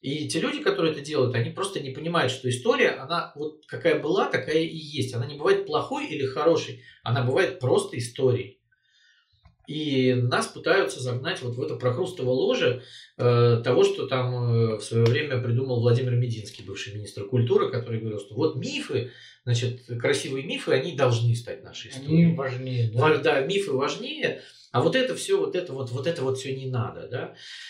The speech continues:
Speaker 1: Поэтому, м, мне так кажется, что все это логично. И, э, забывать и про, значит, э, тот же самый двенадцатое июня, мы говорили с вами уже, да, о том, что это вот, что это за праздник, да,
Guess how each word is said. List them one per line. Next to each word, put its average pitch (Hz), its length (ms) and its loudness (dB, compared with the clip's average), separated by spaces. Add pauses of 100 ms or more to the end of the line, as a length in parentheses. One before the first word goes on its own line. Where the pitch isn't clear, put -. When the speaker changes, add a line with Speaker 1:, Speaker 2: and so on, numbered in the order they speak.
(200)
Speaker 1:
Поэтому, 185 600 0
м, 135 680 -6
мне 180 140 -4
так 175 180 -4
кажется, 160 320 0
что - 160 -14
все - 160 -6
это 123 100 -4
логично. 113 520 0
И, 101 500 -6
э, 98 260 2 (380)
забывать 131 600 0 (200)
и - 120 -6
про, 120 480 2 (880)
значит, 117 540 0
э, 110 380 0
тот 113 140 0
же 110 80 -4
самый 107 360 -6
двенадцатое 117 480 2
июня, 180 340 0
мы 135 300 -8 (120)
говорили 135 460 2
с 117 140 -2
вами 127 240 2
уже, 113 200 0
да, 135 220 2
о - 60 -4
том, 117 100 0
что - 200 -4
это 98 160 -4
вот, 98 180 -4
что 135 140 -2
это - 100 -4
за 101 140 -6
праздник, 95 520 -6
да, 120 100 -8